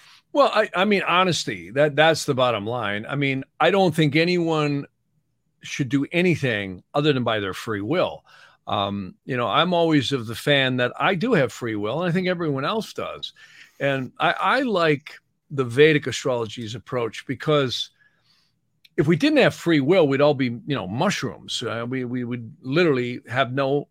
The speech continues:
no ability to do anything. And this is why I've always been a real fan of Napoleon Hill and b-, basic self-helpers and setting goals and using your mind and learning skill sets, because we shouldn't just sit around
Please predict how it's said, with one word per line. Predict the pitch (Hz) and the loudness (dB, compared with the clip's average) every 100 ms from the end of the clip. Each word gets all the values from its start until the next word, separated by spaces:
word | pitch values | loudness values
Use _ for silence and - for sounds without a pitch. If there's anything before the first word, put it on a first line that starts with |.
| _ | _
no | 117 139 | -8 -4
ability | 147 135 160 160 156 151 | 2 4 6 6 4 2
to | - 139 | 0 0
do | 151 156 | 2 2
anything. | 269 139 117 104 | 0 -2 -4 -6
And | 123 | -4
this | 147 147 | -4 -4
is | |
why | 180 170 | -2 2
I've | 147 | 2
always | 139 180 240 202 - _ - - _ | 2 0 2 -2 -4 _ -20 -20 _
been | 160 | 0
a | 160 | 0
real | 143 214 214 | 2 2 2
fan | - 170 165 156 123 | 2 0 2 2 0
of | 107 | -4
Napoleon | 113 - 165 156 147 123 | -8 0 2 4 2 2
Hill | 147 151 147 139 117 | 2 4 2 2 -2
and | 95 _ - - _ - 143 | -6 _ -20 -20 _ -18 0
b-, | 175 196 | 0 4
basic | 175 220 - 170 | 6 6 4 -2
self-helpers | - 175 160 147 180 - 170 165 151 | 0 0 0 0 -2 -2 -2 -2 -4
and | 117 | -4
setting | - 196 190 170 | 2 2 4 2
goals | 156 165 165 165 147 | 4 6 6 4 0
and | 127 123 | -4 0
using | 175 185 208 | 2 2 0
your | 202 | 0
mind | 165 196 214 127 | 2 0 0 -2
and | 101 | -2
learning | 147 208 208 | 0 2 2
skill | - 233 226 | 2 2 2
sets, | - 123 90 - - - - | 2 0 -2 -12 -20 -20 -16
because | - 165 202 190 151 - _ _ _ | -8 -4 2 2 0 -4 _ _ _
we | 170 175 | 0 2
shouldn't | - 262 180 | 2 2 2
just | 156 156 - | 2 0 2
sit | 208 | 2
around | 196 160 170 170 127 104 113 | 2 0 0 -2 -4 -6 -10